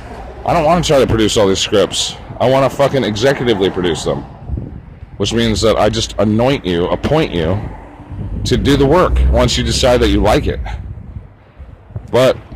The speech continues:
you know, I'm looking and I'm waiting and I'm like, "Got this guy," and then,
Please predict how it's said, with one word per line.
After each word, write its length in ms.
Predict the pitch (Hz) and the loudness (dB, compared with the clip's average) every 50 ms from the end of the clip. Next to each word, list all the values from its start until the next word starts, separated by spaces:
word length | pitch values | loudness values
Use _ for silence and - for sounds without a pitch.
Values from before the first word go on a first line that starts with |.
| - - - | -18 -10 -4
you 80 | - 131 | 0 2
know, 120 | 135 135 | 2 4
I'm 200 | 127 131 127 131 | 4 4 4 4
looking 300 | 139 135 - 147 143 131 | 2 2 2 0 0 2
and 20 | 131 | 2
I'm 260 | 127 120 120 120 117 | 2 4 2 4 4
waiting 340 | 120 131 135 127 117 117 113 | 4 4 4 4 4 2 4
and 80 | 113 | 2
I'm 120 | 110 104 107 | 2 4 4
like, 200 | 104 104 92 - - - - - | 2 2 0 -2 -8 -12 -10 -2
"Got 180 | - 113 113 101 | 0 0 2 2
this 180 | - 107 90 92 | 0 -2 0 2
guy," 220 | 107 104 107 101 | 2 4 4 4
and 100 | 98 98 | 4 2
then, 200 | 98 95 90 | 2 0 0